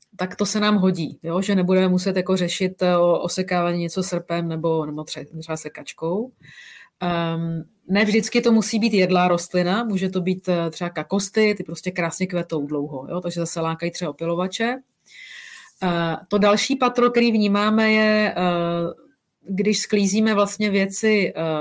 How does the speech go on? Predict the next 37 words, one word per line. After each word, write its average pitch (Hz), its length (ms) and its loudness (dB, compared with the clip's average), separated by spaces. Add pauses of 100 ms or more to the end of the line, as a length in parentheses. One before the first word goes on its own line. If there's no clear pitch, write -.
pod 170 180 -2
zemí, 175 340 0
tak 214 140 -4
to 185 60 -6
jsou 214 160 -2
kořeny 185 640 -2 (600)
a 170 460 2 (140)
ty 208 100 0
jedlí 190 320 2
pro 196 160 0
nás 190 220 2
jsou 202 120 2
prostě 196 300 0
hlízy 185 360 2
nebo 180 180 2
nějaký 180 260 0
prostě 175 260 -4
větší 170 300 -4
kořeny, 175 320 -2
který 175 180 -4
sklízíme, 165 560 -6
jo. 143 140 -10
Takže 170 460 -2 (500)
my 185 120 0
samozřejmě 196 340 2
známe 185 320 2
ty 185 140 0
jednoleté, 190 640 2
to 175 80 -2
znamená 180 220 0
nějaký 175 200 -4
brambory, 185 640 2
kořenová 185 540 2
zelenina, 170 800 -2 (540)
eh, 165 300 -2
topinambury 180 720 2
třeba. 160 600 -2